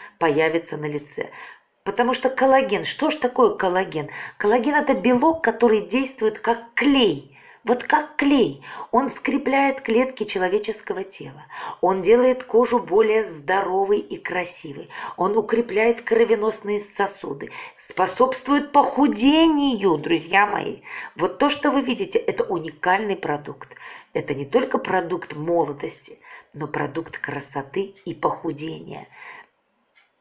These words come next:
Одно дело, если вы сделаете борщ из куска жирного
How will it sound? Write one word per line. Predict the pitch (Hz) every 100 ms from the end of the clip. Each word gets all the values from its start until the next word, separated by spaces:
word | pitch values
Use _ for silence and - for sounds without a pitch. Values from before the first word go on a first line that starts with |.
| - - _ _
Одно | - 160 226
дело, | 262 247 233
если | 196 190 -
вы | 165
сделаете | 160 160 170 160 156 156
борщ | 143 127 151 139 - - _ - _ _ _ _ -
из | 175 135 123 - - _ _ _ _ _ _ _ _ _ _ _ _ _ -
куска | 190 170 - - 185 190 165 135 - _
жирного | 143 123 175 190 156 151 147 139 -